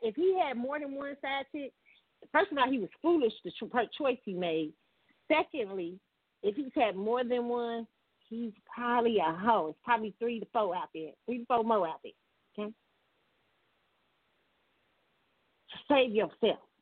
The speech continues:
Save yourself. Save yourself. Don't be married to him. They said, "Y'all been married less than three years, girl." Hopefully you have signed a prenup. If you didn't, that means that much probably won't go away.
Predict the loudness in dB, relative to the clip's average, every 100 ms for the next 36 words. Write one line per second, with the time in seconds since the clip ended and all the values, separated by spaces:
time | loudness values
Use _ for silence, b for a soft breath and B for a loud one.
0 | _ _ _ _ _ _ _ 2 2 2
1 | -4 -6 -6 -8 -6 0 0 0 -8 -8
2 | -8 _ -4 -2 -2 -4 -10 _ _ _
3 | _ _ _ _ _ _ _ _ 0 2
4 | 2 0 -4 -2 0 0 0 -4 -6 -4
5 | -6 -2 -2 0 2 2 2 -4 -4 -6
6 | -6 -8 -12 -10 -8 -6 -6 -10 -4 0
7 | 2 0 -6 _ _ _ _ _ _ _
8 | _ _ _ _ -10 0 0 2 0 2
9 | 2 0 -2 -2 -4 -6 -4 -2 -4 -6
10 | -8 -6 -4 -4 -4 -6 -10 b b 0
11 | 4 2 2 -4 -2 0 0 -2 -6 -8
12 | _ -10 -4 -2 0 0 0 4 4 4
13 | 2 -2 -4